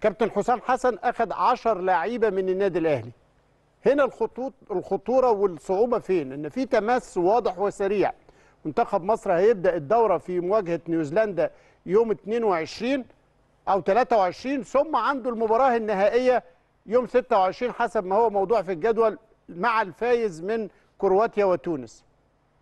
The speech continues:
هناك اتصالات مع اللجنة المنظمة لل-، لهذه الدورة الودية، إنه نظرًا لأنه الأهلي محتاج يسافر يوم سبعة وعشرين إلى تنزانيا عشان يلعب يوم تسعة وعشرين،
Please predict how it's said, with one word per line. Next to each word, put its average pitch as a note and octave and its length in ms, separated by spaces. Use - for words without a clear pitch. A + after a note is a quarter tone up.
هناك B3 260
اتصالات G#3+ 560
مع F#3 140
اللجنة G#3 300
المنظمة F#3 540
لل-، E3 500
لهذه F#3+ 340
الدورة G#3 320
الودية، F#3 580
إنه F#3+ 160
نظرًا A3+ 400
لأنه F3 420
الأهلي A#3+ 380
محتاج A3 340
يسافر G3 460
يوم E3 120
سبعة G#3+ 360
وعشرين F#3 360
إلى F3 200
تنزانيا F#3 460
عشان F#3 320
يلعب G#3+ 300
يوم F#3+ 160
تسعة G3 360
وعشرين، D#3+ 460